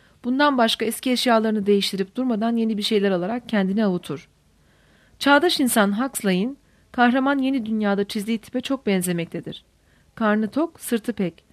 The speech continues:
cinsel yönden doygun kişiliği gelişmemiş, çevresindeki insanlarla son derece düzeyde ilişkiler kuran, Huxley'in sıraladığı "Birey hissederse toplum sendeler" ya da "Bugün sahip olabileceğin eğlenceyi yarına bırakma,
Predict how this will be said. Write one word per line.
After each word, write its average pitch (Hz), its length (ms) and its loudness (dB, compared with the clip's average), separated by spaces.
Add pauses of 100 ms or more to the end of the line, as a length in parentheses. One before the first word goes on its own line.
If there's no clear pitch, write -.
(240)
cinsel 247 380 4
yönden 208 400 4
doygun 208 320 4
kişiliği 185 400 -4
gelişmemiş, 208 680 -2 (440)
çevresindeki 269 640 2
insanlarla 247 560 0
son 294 240 -2
derece 233 280 2
düzeyde 214 320 2
ilişkiler 202 500 -2
kuran, 202 320 -4 (500)
Huxley'in 262 460 0
sıraladığı 208 720 0 (320)
"Birey 254 280 2
hissederse 226 580 0
toplum 254 360 -4
sendeler" 208 560 -2 (220)
ya 196 140 2
da 262 220 -2 (460)
"Bugün 254 240 2
sahip 240 400 2
olabileceğin 190 640 0
eğlenceyi 196 580 0
yarına 226 320 0
bırakma, 233 420 -2